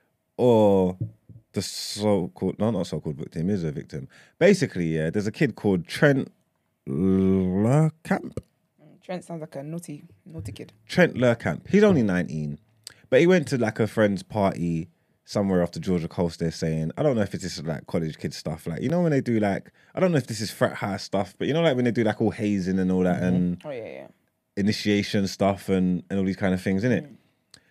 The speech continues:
Speaker 1: Yeah, they mash up their brethren. They mash up their brethren good and proper, boy. There's a picture of them all around him. He's slumped. He's got stuff all over him. He's covered in red spray paint. He's, he's actually done it here. Like, he's, he looks,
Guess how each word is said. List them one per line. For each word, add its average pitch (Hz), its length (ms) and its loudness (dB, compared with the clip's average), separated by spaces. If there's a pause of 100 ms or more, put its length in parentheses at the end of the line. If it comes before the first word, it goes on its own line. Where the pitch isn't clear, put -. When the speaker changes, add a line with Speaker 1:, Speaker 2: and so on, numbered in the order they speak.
(300)
Speaker 1:
Yeah, 185 260 2
they 202 120 2
mash 214 240 2
up 220 80 0
their 151 140 4
brethren. 180 420 2
They 156 140 2
mash 170 200 2
up 160 60 -2
their 147 140 2
brethren 147 580 2
good 160 300 2 (100)
and 139 260 -4
proper, 147 360 0
boy. 117 380 4 (340)
There's 107 160 0
a 110 40 2
picture - 300 4
of 117 60 6
them 117 120 8
all 120 200 6
around 117 320 4
him. 101 100 2
He's 98 220 0
slumped. 113 880 4
He's 92 100 -2
got - 180 -2
stuff - 300 -4
all 110 80 2
over 101 200 4
him. 90 60 2
He's 85 120 0
covered 110 320 0
in 98 100 0
red 101 160 2
spray 101 300 0
paint. 85 320 -2
He's, 85 180 0 (420)
he's 101 340 2
actually 85 340 -2
done 90 200 2
it 76 120 -4
here. 73 160 -8
Like, - 160 -16
he's, - 240 -14 (180)
he 80 140 -8
looks, - 400 -6